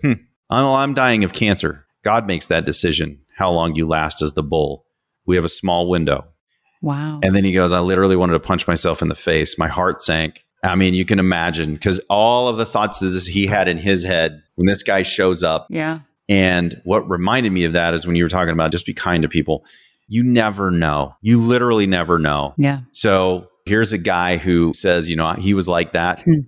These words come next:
Speaker 1: in his life, and now all of a sudden he's not anymore. And the reason he's not is 'cause he's dying of cancer.
Speaker 2: Wow.
Speaker 1: So, man, judgments are funny things. I've done it. I do it. I shouldn't. I'm trying to be better about it.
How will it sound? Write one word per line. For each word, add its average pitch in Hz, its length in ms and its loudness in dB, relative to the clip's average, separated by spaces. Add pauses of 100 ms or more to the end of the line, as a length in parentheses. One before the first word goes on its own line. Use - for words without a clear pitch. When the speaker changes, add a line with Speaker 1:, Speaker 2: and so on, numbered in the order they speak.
Speaker 1:
in 90 100 0
his 90 180 0
life, 95 520 -2
and 85 120 -2
now 87 180 0
all 90 80 2
of 82 60 0
a 80 40 -4
sudden 82 280 0
he's 85 200 -4
not 85 200 0
anymore. 80 340 0
And 80 100 -4
the 78 40 2
reason 90 220 0
he's 80 140 -2
not 98 400 -2
is - 60 -10
'cause 95 120 2
he's 82 140 0
dying 78 320 0
of 71 100 -8
cancer. 78 500 -2 (240)
Speaker 2:
Wow. 139 380 -2 (300)
Speaker 1:
So, 104 300 2 (140)
man, 110 300 2 (220)
judgments 131 480 0
are 113 80 0
funny 135 320 0
things. 98 540 0 (140)
I've 113 280 -2
done 123 180 2
it. 127 220 0
I 101 160 0
do 110 280 4
it. 117 140 2 (140)
I 107 80 2
shouldn't. 110 500 0 (160)
I'm 98 80 0
trying 107 300 0
to 95 80 0
be 95 80 -2
better 101 280 2
about 95 300 2
it. 98 140 0